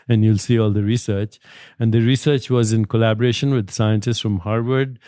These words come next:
from U C S F, from Duke, from Scripps, of course, Chopra Foundation, Mount Sinai in New York.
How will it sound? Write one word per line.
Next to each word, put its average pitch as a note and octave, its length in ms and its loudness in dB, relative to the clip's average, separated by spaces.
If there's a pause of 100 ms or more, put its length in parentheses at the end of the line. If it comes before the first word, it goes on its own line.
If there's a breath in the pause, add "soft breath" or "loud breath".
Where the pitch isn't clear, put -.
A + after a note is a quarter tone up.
(260 loud breath)
from G2+ 300 -6
U A2+ 120 2
C A#2 240 0
S G#2+ 200 0
F, A#2+ 380 -2 (360 soft breath)
from G2+ 300 -8 (100)
Duke, B2 580 0 (360 soft breath)
from G2+ 280 -8
Scripps, - 760 -4 (100)
of C#3 280 -14
course, A2+ 280 -4
Chopra A#2 340 -2
Foundation, A#2 640 0
Mount G#2+ 260 2
Sinai A2 420 0
in G2+ 120 0
New G#2 140 -6
York. B2 420 -2